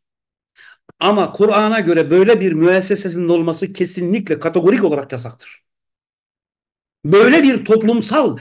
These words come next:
sınıfın olması, yani köle denilen, ister işçi statüsünde olsun, ister birinin nezaretinde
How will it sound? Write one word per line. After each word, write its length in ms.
sınıfın 560
olması, 380
yani 260
köle 520
denilen, 400
ister 400
işçi 280
statüsünde 540
olsun, 420
ister 600
birinin 680
nezaretinde 880